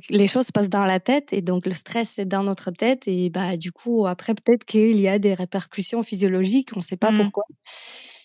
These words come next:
Speaker 1: Mais en fait, c'est un, c'est un cercle vicieux et ça peut être aussi, ça peut aussi commencer dans le corps, en fait. Parce que normalement, on est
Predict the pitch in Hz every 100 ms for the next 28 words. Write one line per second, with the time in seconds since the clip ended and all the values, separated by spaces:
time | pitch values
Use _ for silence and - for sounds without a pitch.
0 | _ - 214 202 180 269 277 - 202 190
1 | 185 185 - 196 185 - 208 - 196 190
2 | - - 214 254 277 277 208 202 196 185
3 | 185 196 190 247 - 233 208 - 254 240
4 | 196 214 220 208 262 220 208 214 214 190
5 | 214 220 - 196 180 - - 190 170 -
6 | - - 185 - 214 220 233 226 214 247
7 | 269 220 214 220 240 254